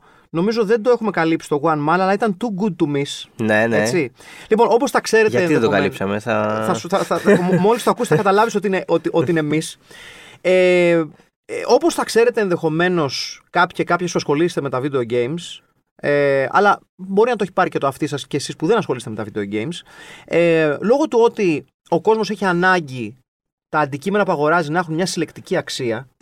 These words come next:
Speaker 1: να έχουν μια συλλεκτικότητα,
Speaker 2: Μμμ.
Speaker 1: ε, οι εταιρείες video games το έχουν πάρει πρέφα αυτό το εργαλείο και ουσιαστικά τι έχουν πει, σου λέει, Θα βγάζω τον τίτλο στην κανονική του version, αυτή που,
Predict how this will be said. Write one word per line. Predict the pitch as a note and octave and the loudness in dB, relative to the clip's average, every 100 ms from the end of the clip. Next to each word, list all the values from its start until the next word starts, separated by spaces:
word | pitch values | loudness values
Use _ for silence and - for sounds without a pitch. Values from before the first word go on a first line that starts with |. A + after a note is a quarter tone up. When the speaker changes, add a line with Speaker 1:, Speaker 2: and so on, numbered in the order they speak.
| - _ _ _ _ _ | -20 _ _ _ _ _
Speaker 1:
να | - - | -16 -10
έχουν | C3+ | -6
μια | E3 | -4
συλλεκτικότητα, | - D#3+ D3+ - - C#3+ A2 G2 A#2 | -2 -4 -4 -10 -4 -2 -2 -4 -6
Speaker 2:
Μμμ. | B2 E3 - - - - | -6 -10 -16 -20 -20 -2
Speaker 1:
ε, | F3 F3+ F3 | 2 2 2
οι | |
εταιρείες | F#3+ G3+ C4 C#4 - | 2 2 2 -2 -4
video | A3 A3 | -2 0
games | F#3 G#3+ | 2 0
το | G3+ | 0
έχουν | A3 G#3 | -2 -2
πάρει | G#3+ | -2
πρέφα | F3 G3+ E3 | 0 -2 -2
αυτό | C3+ C#3 | -6 -4
το | B2+ A2+ G#2+ | -4 -4 -4
εργαλείο | A#2 A#2+ A2+ A2+ C3 G3 - - | -4 -2 -2 -2 -2 -6 -16 -4
και | F#3+ | 0
ουσιαστικά | F#3 F#3+ - C#4 | 2 0 -2 -2
τι | - | 2
έχουν | A3+ D#3+ D#3 | 0 0 -4
πει, | B3 | -8
σου | - | -4
λέει, | G#3 | -2
Θα | F3 | -2
βγάζω | D#3 G3 F3 D#3 B2 | 0 2 2 0 -2
τον | C#3+ C3 | -2 -2
τίτλο | E3+ C#3+ B2 G#2 - _ _ _ _ _ | -2 -2 -4 -4 -10 _ _ _ _ _
στην | - F3 | -6 -2
κανονική | F#3+ F3 D#3+ F3+ | 0 0 -2 -4
του | C#3 | -4
version, | B2 - G3+ | -4 -2 -4
αυτή | F#3 | -4
που, | C3 | -8